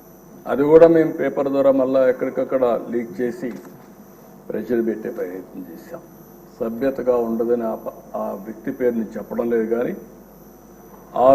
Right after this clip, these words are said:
వ్యక్తిని తీసుకొచ్చి ఎక్కడికక్కడ ఒక పవిత్రమైన దేవాలయంలో అధికారిగా పెట్టుకొని ఎలాంటి లాబీలు చేపించే పరిస్థితికి వచ్చారు.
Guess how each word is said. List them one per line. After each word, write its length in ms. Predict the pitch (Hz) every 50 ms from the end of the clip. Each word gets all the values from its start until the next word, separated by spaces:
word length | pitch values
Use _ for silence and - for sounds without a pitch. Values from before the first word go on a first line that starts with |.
| 131 135
వ్యక్తిని 400 | 135 135 - - 175 175 175 160
తీసుకొచ్చి 560 | 156 156 151 - - 165 147 139 - - 151 139 127 120
ఎక్కడికక్కడ 640 | 117 - - 151 156 160 160 156 139 - - 135 135 135 131 131 131 - - - - - - - - - - - - - - - - - - - - - - - -
ఒక 120 | 127 117 135
పవిత్రమైన 760 | - - 127 139 147 160 165 - - 160 160 156 151 151 139 135 120 123
దేవాలయంలో 600 | 123 131 139 143 143 143 139 139 135 135 135 131 127
అధికారిగా 560 | 120 120 127 - 139 135 135 131 131 135 135
పెట్టుకొని 500 | 120 117 117 - 117 113 120 123 123 120 117 113 - - - - - - - - - - - - - - - -
ఎలాంటి 380 | 120 123 135 135 135 131 123 117
లాబీలు 500 | 113 107 107 117 123 127 135 139 139 139
చేపించే 460 | 131 127 120 117 117 107 - - 120 110
పరిస్థితికి 420 | 107 104 - - - - - - 87
వచ్చారు. 360 | 82 - - - - - -